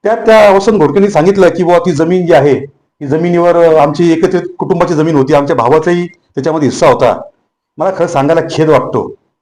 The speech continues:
त्यांचे जे बंधू आहेत नितीन घोडके, त्यांचा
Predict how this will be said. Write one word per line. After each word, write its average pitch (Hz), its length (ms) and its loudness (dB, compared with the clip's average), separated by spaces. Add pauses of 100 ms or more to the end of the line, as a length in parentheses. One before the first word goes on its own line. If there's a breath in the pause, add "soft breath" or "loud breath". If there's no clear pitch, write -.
(500)
त्यांचे 143 160 -4
जे 170 100 -2
बंधू 165 280 2
आहेत 147 280 2 (140)
नितीन 156 360 -2
घोडके, 139 480 0 (1160)
त्यांचा 175 440 0